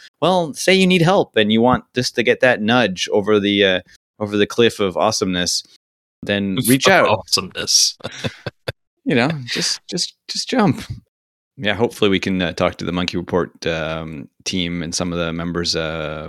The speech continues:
Speaker 1: Per Olofsson, um, Mager Volp on Twitter, and, uh, I think it's Slack too, helped, uh, push out a, uh,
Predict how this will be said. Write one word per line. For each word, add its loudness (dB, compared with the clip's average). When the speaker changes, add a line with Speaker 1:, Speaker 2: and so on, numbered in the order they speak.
Speaker 1:
Per 0
Olofsson, -4
um, -10
Mager -2
Volp -2
on -10
Twitter, -2
and, -10
uh, -8
I -14
think -12
it's -8
Slack -2
too, -2
helped, -4
uh, 2
push -6
out 2
a, 2
uh, -2